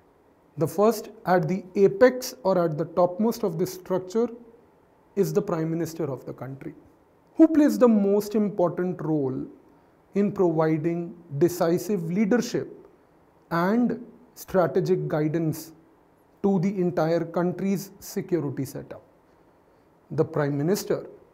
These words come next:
is also assisted by the Home Minister as yet another important member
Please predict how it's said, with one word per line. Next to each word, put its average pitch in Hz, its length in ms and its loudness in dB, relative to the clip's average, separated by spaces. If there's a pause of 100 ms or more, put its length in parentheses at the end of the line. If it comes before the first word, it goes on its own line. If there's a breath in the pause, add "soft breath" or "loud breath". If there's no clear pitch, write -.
(180)
is 160 180 -4
also 156 340 -2
assisted 220 540 0
by 135 200 -2 (1500)
the 156 100 4
Home 151 300 0
Minister 175 440 -2 (640)
as 160 180 -2
yet 160 280 0
another 160 320 0
important 156 460 0
member 151 480 -2